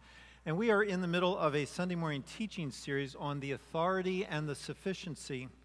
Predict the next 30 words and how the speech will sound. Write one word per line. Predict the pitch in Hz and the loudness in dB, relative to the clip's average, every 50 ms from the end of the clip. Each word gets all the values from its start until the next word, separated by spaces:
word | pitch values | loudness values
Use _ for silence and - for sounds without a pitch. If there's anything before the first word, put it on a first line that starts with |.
| - - - - - - - - - - - - - - | -20 -20 -20 -20 -20 -20 -20 -20 -20 -20 -20 -20 -10 -8
of | 160 120 113 | -8 -6 -6
the | 127 | -6
Word | 120 135 131 123 | -4 -4 -4 -4
of | 120 - - | -6 -6 -6
God. | 139 135 127 113 110 104 - - - - - - - - - - - - - - - | -4 -4 -4 -4 -8 -12 -16 -20 -20 -20 -20 -20 -20 -20 -20 -20 -20 -20 -20 -10 -8
Authority | - - - 170 160 170 180 175 170 170 | -8 0 6 8 8 10 10 8 6 2
means | 165 160 160 160 170 156 170 | 0 0 0 0 -2 -2 -2
that | 160 147 | -2 0
what | 143 147 - - | 0 0 2 4
God | 151 143 143 123 | 4 4 4 2
says | - - 151 143 156 156 143 | 0 -2 0 0 0 0 -2
is | 143 131 110 | -4 -6 -6
the | - - 117 | -4 -4 -4
highest, | - - - 139 139 143 151 160 160 160 139 - - | -4 -2 2 4 4 4 4 4 0 -2 -2 -6 -10
it's | 135 - - - - - | -12 -12 -12 -16 -12 -6
the | - 127 123 123 120 120 113 | -4 -2 -2 -2 -2 -4 -2
loudest, | 117 135 131 135 143 151 147 151 135 - - - - - - - | 0 2 4 4 4 2 0 -4 -8 -10 -14 -18 -20 -18 -10 -6
most | 139 156 165 - - | -6 -4 -4 -4 -6
important | 156 139 - - 165 151 135 127 120 101 | -6 -6 -6 -6 -6 -6 -6 -8 -8 -6
voice, | 127 139 156 185 180 - - - - - - - | -4 -2 -2 -2 -4 -6 -10 -14 -14 -18 -12 -8
the | - 135 | -6 -6
voice | 113 127 139 151 165 156 - | -4 -2 -2 -2 -2 -2 -4
that | - 156 139 | -6 -6 -4
we | 135 135 | -4 -4
listen | 151 147 - - 170 - | -4 -4 -4 -8 -8 -6
to | - 160 | -6 -6
above | 147 131 139 135 127 - - - | 0 2 2 2 0 -2 -6 -4
all | 139 135 160 165 180 | -2 0 0 0 0
other | 180 156 143 147 135 | 0 0 0 0 -2
voices. | 120 120 139 143 151 147 - - 185 180 190 190 - - | -4 -4 -4 -4 -4 -6 -6 -6 -4 -4 -6 -8 -12 -16